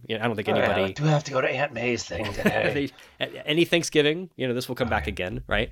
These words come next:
Speaker 1: "Oh my God, I can't believe I have to do this." Or if you have to go out for, uh, uh, you know, even for a work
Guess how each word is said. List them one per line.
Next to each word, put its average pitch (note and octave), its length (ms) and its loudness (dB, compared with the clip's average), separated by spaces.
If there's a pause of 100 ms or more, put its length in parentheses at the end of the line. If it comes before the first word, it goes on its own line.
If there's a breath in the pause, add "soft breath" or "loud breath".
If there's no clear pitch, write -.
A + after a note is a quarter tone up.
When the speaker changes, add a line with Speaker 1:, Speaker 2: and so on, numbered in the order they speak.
(260 loud breath)
Speaker 1:
"Oh D3+ 100 0
my B2 120 0
God, A#2 200 0
I A2 40 0
can't A2 180 -4
believe G#2 160 -2
I G2+ 40 -6
have G#2 120 -2
to F2 80 -14
do G#2+ 120 -6
this." - 380 -12 (460 loud breath)
Or A3 340 8
if F#3+ 100 0
you F#3+ 40 0
have F#3 80 -2
to E3+ 80 -4
go E3+ 160 4
out D3+ 140 4
for, D3 300 0
uh, C#3 220 0
uh, C3+ 40 2
you C3 120 0
know, A#2+ 220 0
even B2+ 240 -2
for A#2+ 220 4
a A2+ 40 6
work D#3 400 2